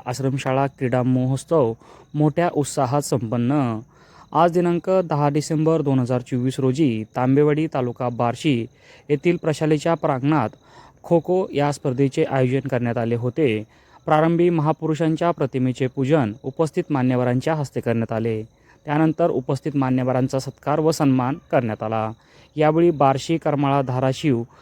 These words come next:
या तीन तालुक्याच्या वतीने क्रीडा महोत्सव खो-खो स्पर्धेचे आयोजन करण्यात आले हो-, आले होते.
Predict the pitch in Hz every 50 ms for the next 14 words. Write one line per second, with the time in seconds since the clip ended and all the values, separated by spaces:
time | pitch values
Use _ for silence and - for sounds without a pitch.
0 | - _ - 139 143 147 156 147 _ - 175 180 170 165 147 139 135 123 - 139
1 | 127 - 143 131 131 127 127 - 147 156 151 123 110 _ _ - 147 143 151 156
2 | 160 160 156 156 156 151 - - 170 165 - - - 143 - - 143 139 - -
3 | 127 117 120 123 120 - 151 160 160 _ _ - - - - - - 131 135 139
4 | 143 147 165 170 - 151 127 123 120 113 123 120 120 123 120 120 127 131 - _
5 | _ _ _ _ - 127 131 131 120 123 131 123 170 160 131 110 107